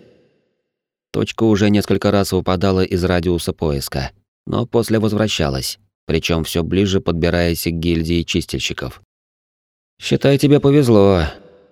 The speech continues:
но в следующий раз, самое малое, останешься без ушей». Пиршество, устроенное пожирателями в трактире, принесло немалые дивиденды, и грех не воспользоваться случаем,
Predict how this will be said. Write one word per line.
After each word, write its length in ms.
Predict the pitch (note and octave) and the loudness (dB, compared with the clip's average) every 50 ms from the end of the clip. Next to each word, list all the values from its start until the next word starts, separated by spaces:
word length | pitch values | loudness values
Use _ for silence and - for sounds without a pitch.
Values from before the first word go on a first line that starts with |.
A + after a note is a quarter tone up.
| _ - | _ -4
но 160 | G#2 G2+ G#2 | -2 -2 -2
в 40 | - | 0
следующий 520 | G2+ G#2+ G#2 F#2+ G#2+ G#2+ G#2+ - - A2+ | 0 2 2 4 4 4 4 2 2 2
раз, 220 | G#2+ G#2+ G#2+ G#2+ - | 4 4 2 2 0
самое 420 | - G#2+ G2+ G2 G#2 G#2+ G#2+ G#2+ | 0 0 2 4 4 4 4 4
малое, 520 | G#2+ G#2 G2 F#2+ G2 G2+ G#2 G#2+ G#2+ G2+ - - - - | 4 4 4 4 4 4 4 2 2 0 -4 -10 -10 -6
останешься 580 | A2+ G2+ - - G2+ G2+ G2+ G2 - - G#2 G2 | -6 -4 -2 0 0 2 2 0 0 2 0 2
без 240 | F#2 G2+ G2 F2+ | 4 2 2 2
ушей». 500 | G2 F#2+ - - E2 D2 C#2 C2+ B1+ - - _ _ _ _ _ _ _ _ _ _ _ _ _ _ _ _ - | 2 0 -2 0 -2 -2 -2 -2 -4 -6 -12 _ _ _ _ _ _ _ _ _ _ _ _ _ _ _ _ -4
Пиршество, 520 | - A#2 B2 - - G2 F2+ - - D#2 | -2 -2 0 0 0 -2 -2 -2 -2 -2
устроенное 760 | E2 E2 E2+ - - E2+ E2+ E2 D#2+ D#2+ D#2 D#2 D#2+ D#2 D2+ | -2 -2 -2 -4 -4 -2 -2 0 0 -2 -2 -2 -2 -2 -2
пожирателями 640 | - E2 D#2+ F2 E2+ F2+ E2+ D#2 - E2 D#2+ D#2+ D#2+ | -2 -2 -2 0 0 0 0 0 -2 -2 -2 0 -2
в 80 | D#2 - | -4 -4
трактире, 560 | - E2 D2+ - - E2+ D#2 D#2 D#2 D2 - _ _ _ _ _ _ _ _ _ _ - | -4 -6 -6 -4 -2 -2 -2 0 -2 -4 -4 _ _ _ _ _ _ _ _ _ _ 0
принесло 420 | G#2 G#2 G#2+ A2 G#2 - A2 A2 | 2 2 2 2 2 2 2 2
немалые 520 | A2 A2 G#2+ G#2+ G#2+ G2+ G2 G2 G2 G2 | 2 2 2 4 2 2 2 2 0 0
дивиденды, 720 | F#2 F#2 F#2+ G2+ G2+ F2+ E2+ D2 C2+ C2 B1 B1 A1+ A1 - _ _ _ _ _ _ - | 0 0 0 0 0 0 0 -2 -2 -4 -6 -8 -10 -10 -12 _ _ _ _ _ _ -4
и 140 | - F#2 G2 | -2 0 0
грех 300 | F#2+ G#2+ A2+ A2 F#2+ - | 2 2 2 0 0 -2
не 80 | D#2 | -2
воспользоваться 680 | D2+ D#2 D#2+ - - E2 E2 D#2+ D#2+ D#2+ D#2+ - - E2 | -2 -2 -2 -2 -2 -2 -2 -2 -2 -2 -2 -4 -4 -6
случаем, 580 | D2 - D#2+ D#2+ D2+ - D#2+ D2+ D2 C#2+ C#2 | -6 -4 -4 -4 -2 -2 -4 -4 -4 -4 -8